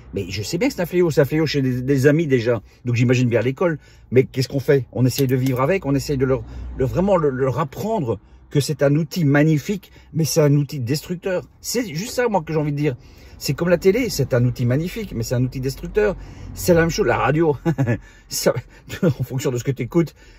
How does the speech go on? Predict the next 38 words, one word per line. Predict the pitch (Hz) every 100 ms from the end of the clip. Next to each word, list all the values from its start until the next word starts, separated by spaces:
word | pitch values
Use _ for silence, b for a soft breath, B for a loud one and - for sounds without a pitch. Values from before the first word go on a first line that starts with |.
| b
tu | 131
peux | 120
écouter, | 117 120 135 120
euh, | 104
voilà, | 120 107
comme | 117
moi | 110
j'écoute | 107 101 -
Radio | 107 107
Paradise, | 101 98 107 117 101
qui | -
est, | - -
qui |
est | 87
une | 85
radio | - 92 101
sur | 104 110
le | 92
net, | 160 196 - B B B B -
et |
t'en | - 85
as |
d'autres | 101 143
qui | -
vont | 107
écouter | 104 113 127
Radio | 101 104
Bel | 98 98
R |
T | 117 170
L, | 139
enfin, | 110
je | 104
veux |
dire, | 127
chacun | - 113 120
son | 170
truc. | 202 180